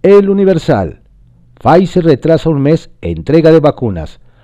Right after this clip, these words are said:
No llegarán hasta el quince de febrero. La Secretaría de Salud asegura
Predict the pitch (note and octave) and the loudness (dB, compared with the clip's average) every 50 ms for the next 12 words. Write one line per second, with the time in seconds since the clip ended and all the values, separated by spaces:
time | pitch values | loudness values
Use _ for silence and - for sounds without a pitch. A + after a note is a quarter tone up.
0 | _ - - - C3+ D#3 E3 D#3+ D#3 D3 B2 A2+ A#2+ B2+ C#3 C#3+ C#3 A2+ - - | _ -18 -8 -4 0 0 2 2 4 4 2 2 2 2 0 0 -2 -2 -2 -2
1 | G#2+ G#2 F#2 F2 - - F3+ G3 G#3 G3 - F#3+ F3+ F3+ D#3+ D#3+ F3 E3 E3 D3+ | -2 -2 -2 -4 -6 -6 -4 -2 -2 -2 -2 0 0 0 0 0 0 0 2 0
2 | A#2 F#2+ D#2+ C#2 - _ _ _ _ - - G#2+ G#2+ G#2 G2 - - G2 F2 - | 0 0 -4 -10 -14 _ _ _ _ -8 -4 0 0 0 0 -2 -4 -6 -8 -6
3 | F2 E2+ D2+ - G2+ A#2+ B2+ B2 - G#2+ A#2 C3+ C3+ B2 - - G#2+ A#2 C#3 D3 | -8 -8 -6 -4 -2 0 0 0 -2 -2 -2 -2 -2 -2 -2 -4 -4 -2 -2 0
4 | C#3+ C3+ | -2 -2